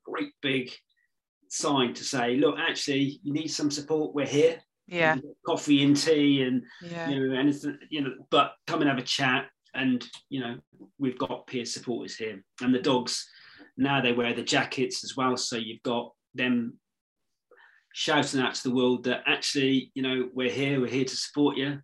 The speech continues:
Speaker 1: That's,
Speaker 2: Mm.
Speaker 1: it, it, there's no, there's no stigma involved. And again, that's where the, the dogs come in, uh,
Speaker 2: Mm.
Speaker 1: brilliantly, because
Speaker 2: Yeah.
Speaker 1: people want to meet the dogs, and what the dogs are all about, you know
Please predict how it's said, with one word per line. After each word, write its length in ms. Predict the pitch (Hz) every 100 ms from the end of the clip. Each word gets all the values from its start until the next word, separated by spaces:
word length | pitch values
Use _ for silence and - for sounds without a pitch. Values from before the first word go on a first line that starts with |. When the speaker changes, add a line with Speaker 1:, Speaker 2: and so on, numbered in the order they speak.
| -
Speaker 1:
That's, 320 | 143 151 -
Speaker 2:
Mm. 60 | 143
Speaker 1:
it, 360 | 139 139 131 -
it, 180 | 135 - 139
there's 280 | 139 127
no, 300 | 147 135 135 131
there's 140 | 131 139
no 120 | 135
stigma 480 | - - 143 143 139
involved. 420 | 131 139 139 143 - - - _ 135
And 280 | 147 143 - _ _ _ _ _ _ -
again, 280 | 147 - 185
that's 240 | 190 -
where 100 | 147
the, 160 | 135 117 _
the 120 | 113 101 _
dogs 340 | 143 - - -
come 280 | - 117 120
in, 300 | 113 107 - _ _ _
uh, 40 | 196
Speaker 2:
Mm. 420 | 208 214 214 185
Speaker 1:
brilliantly, 400 | 143 156 135 113 -
because 500 | 120 131 127 - - _ _ _
Speaker 2:
Yeah. 280 | 196 190 190 -
Speaker 1:
people 280 | 208 - 165
want 180 | 175 151
to 60 | 165
meet 180 | 147
the 60 | -
dogs, 400 | 185 165 123 -
and 280 | 131 131 127 _ _ - -
what 220 | 175 -
the 60 | 139
dogs 360 | 185 196 -
are 60 | 143
all 160 | 151 139
about, 320 | 139 139 -
you 80 | 120
know 160 | 104